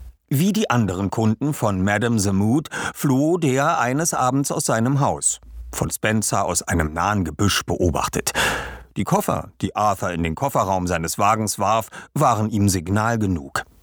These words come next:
So bald würde Arthur nicht wiederkommen. Nach ein paar Stunden Durchsuchen, Einpacken und Wegschaffen von Wertsachen hörte Spencer plötzlich, wie die Haustür geöffnet wurde.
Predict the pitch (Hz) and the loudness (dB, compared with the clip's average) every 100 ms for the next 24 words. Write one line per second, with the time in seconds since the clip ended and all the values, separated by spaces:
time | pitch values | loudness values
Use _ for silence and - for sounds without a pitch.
0 | - - _ - 147 175 131 95 101 - | -20 -20 _ -2 0 2 0 0 0 0
1 | 165 165 - 101 101 107 95 101 - 95 | 0 2 2 0 2 0 2 2 0 -2
2 | 80 71 - 78 - - - - - - | 0 0 0 -2 -4 -12 -20 -20 -20 -20
3 | _ _ _ - - - - - 143 147 | _ _ _ -6 -2 0 -2 -2 0 2
4 | - 123 110 156 185 - 139 143 151 113 | 0 -2 0 2 0 0 0 2 2 0
5 | 95 - 202 - 160 151 _ 104 107 110 | 0 0 0 2 0 0 _ 0 2 0
6 | - 107 - 104 82 76 147 160 - 104 | 0 -2 2 0 0 -2 0 0 -2 -2
7 | 98 123 120 - 87 85 113 123 - 123 | 0 0 0 0 -2 0 0 0 0 0
8 | 110 110 - - 202 202 175 - 117 113 | 2 -2 -4 -2 0 2 0 0 0 2
9 | 147 - 113 - 135 113 127 135 113 185 | 0 0 0 0 -2 0 0 2 0 -2
10 | 185 - 107 87 92 82 - 87 - 78 | -2 0 0 2 0 -2 0 -2 -2 -4
11 | 67 - | -2 -6